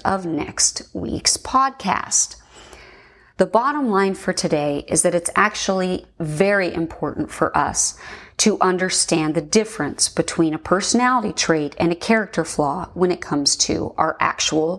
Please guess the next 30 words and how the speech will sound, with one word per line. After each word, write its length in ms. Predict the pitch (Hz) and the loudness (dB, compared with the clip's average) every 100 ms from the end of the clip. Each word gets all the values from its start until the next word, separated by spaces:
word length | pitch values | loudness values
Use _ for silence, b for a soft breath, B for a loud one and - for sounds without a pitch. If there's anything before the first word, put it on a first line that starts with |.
| - | -4
protagonists, 1120 | - 185 190 196 175 143 - - - - - _ _ _ | -2 0 2 0 0 -2 -2 0 0 -2 -6 _ _ _
because 360 | 190 - 190 - | -2 2 0 2
we 80 | 190 | 2
need 220 | 226 254 | 2 2
to 100 | 226 | 0
make 260 | 208 190 | 0 0
sure 520 | - - 160 139 160 b b b | -2 -2 -2 -4 -10 b b b
that 160 | 185 185 | 0 2
they're 140 | 202 | 0
changing 680 | 202 - 285 320 202 156 175 | 0 2 4 4 2 0 0
in 100 | 175 | 0
the 80 | 180 | 0
right 300 | 151 156 - | 0 0 2
areas 480 | 220 233 156 151 - | 2 2 0 -2 2
or 220 | 196 185 | 2 2
growing 520 | 160 170 202 202 165 | 0 2 4 2 0
in 100 | 151 | 0
acceptance 720 | 160 - - 285 - 165 170 - | 0 2 2 2 2 0 0 0
in 220 | 170 160 | 2 2
the 120 | 160 | 2
appropriate 600 | 180 - 196 185 151 143 - | 0 0 -4 -4 -6 -4 -4
areas. 640 | - - - - - - _ _ B B B - | -4 -4 -4 -2 -4 -6 _ _ B B B 2
And 120 | 196 | 2
we 100 | 220 | 2
don't 320 | - 262 269 | 2 0 0
want 160 | 240 233 | 0 2
to 60 | |
get 180 | 208 196 | 0 0
those 200 | 180 170 | 0 0
confused, 840 | - 202 - 294 262 - - - | -2 -2 2 2 2 0 -4 -6